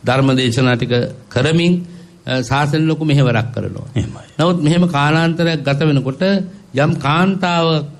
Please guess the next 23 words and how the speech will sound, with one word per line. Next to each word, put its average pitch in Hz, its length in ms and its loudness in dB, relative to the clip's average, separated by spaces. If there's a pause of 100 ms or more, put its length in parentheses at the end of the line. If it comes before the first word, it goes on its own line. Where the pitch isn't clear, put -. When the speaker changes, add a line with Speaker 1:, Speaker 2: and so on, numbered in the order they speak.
(220)
Speaker 1:
මේකට 143 480 -2
ලෙන්ගත් 143 440 0
වෙලා 143 280 0
උපස්ථාන 139 640 0
කරන්න 131 240 0
ඇවිල්ලා, 147 360 2
ඕනට 143 320 4
වඩා 131 240 2
සමීප 131 340 2
වෙන්න 131 220 0
ඇවිල්ලා, 151 280 2
කරේ 135 260 0
නගින්න 127 320 0
ඇවිල්ලා, 180 360 2 (580)
අන්න 143 360 0
ක්‍රමයෙන් 156 500 2
අර 143 120 2 (360)
හාමුදුරුවන්ට 147 680 2
ආපහු 156 600 0
තව 131 220 0
මාර්ගඵල 143 580 2
බලන්න 117 320 2
නැහැ. 170 300 2